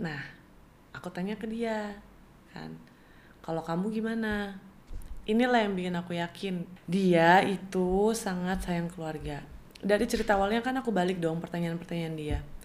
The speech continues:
"Kamu apa sih pekerjaannya?" "Aku pemain sepak bola."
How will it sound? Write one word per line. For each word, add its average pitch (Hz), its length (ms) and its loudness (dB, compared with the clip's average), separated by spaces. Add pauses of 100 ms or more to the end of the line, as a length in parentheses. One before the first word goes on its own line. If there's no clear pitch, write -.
(200)
"Kamu 240 520 -2 (400)
apa 240 260 -6
sih 269 220 -4
pekerjaannya?" 185 640 -4 (540)
"Aku - 260 -8
pemain 165 320 -4
sepak 147 340 -10
bola." 151 380 -6